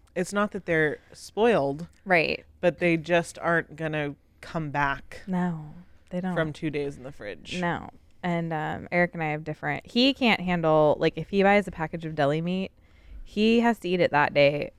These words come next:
Speaker 2: like, within twenty-four hours, or he can't
Speaker 1: Oh.
Speaker 2: eat it. Um, then that's, that's, that's, like, the one thing. Everything else, I'm way more, like, "N-, uh, that's twenty-four hours old.
Speaker 1: <laughs>
Speaker 2: I can't do that."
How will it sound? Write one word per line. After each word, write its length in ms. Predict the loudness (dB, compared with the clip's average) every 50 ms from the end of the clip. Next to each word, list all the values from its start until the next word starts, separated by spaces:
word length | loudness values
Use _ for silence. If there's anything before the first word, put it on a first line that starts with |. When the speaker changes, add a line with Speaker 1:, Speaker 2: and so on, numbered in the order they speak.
| _ 0
Speaker 2:
like, 160 | 2 2 4 4
within 320 | 4 4 4 4 2 2
twenty-four 400 | 0 0 -2 -2 -2 -2 0 2
hours, 440 | 2 4 4 4 4 4 4 2 0
or 380 | 0 0 2 2 2 2 2 0 -2
he 120 | -4 -6
can't 320 | -2 0 2 4 4 4 4
Speaker 1:
Oh. 220 | 4 4 4 6
Speaker 2:
eat 40 | 6 4
it. 140 | 4 2 0 -6 -18 -20 -20 -20 -20 -20 -20 -20 -20 -20 -20 _ 0
Um, 640 | 2 4 4 4 4 0 -4 -6 -6 -8 -8 -10 -12 -14 _ _ _
then 220 | 2 2 2 4
that's, 180 | 4 2 2 4
that's, 200 | 4 2 4 4 2 0 2
that's, 200 | 2 2 2 2
like, 140 | 2 2 2
the 100 | 2 2
one 180 | 4 2 2 2
thing. 280 | 2 2 2 2 2 2
Everything 380 | 4 4 4 4 4 2 4
else, 200 | 6 4 4 4 2
I'm 260 | 2 2 2 2 2 2
way 200 | 2 2 2 2
more, 500 | 0 2 2 4 4 4 2 2 -2 -4 -8 -10 -14 -20 -20 -20 -20 -20 _ -20 -14 -6
like, 420 | -4 -4 -4 -4 -8 -14 -20 -20 -20 -20 -20 -14
"N-, 220 | -12 -10 -10 -10 -12 -18
uh, 200 | -16 -8 -6 -2
that's 240 | 2 2 2 2 0 -4
twenty-four 320 | -4 -2 -2 -2 0 2
hours 280 | 2 4 4 2 2 0
old. 400 | 0 0 0 0 0 -2 -4 -2
Speaker 1:
<laughs> 240 | 0 0 0 2 6
Speaker 2:
I 340 | 6 8 8 8 6 4 2 0 -2
can't 220 | -4 -6 -6 -4
do 140 | -6 -4 0
that." 260 | 2 2 2 4 2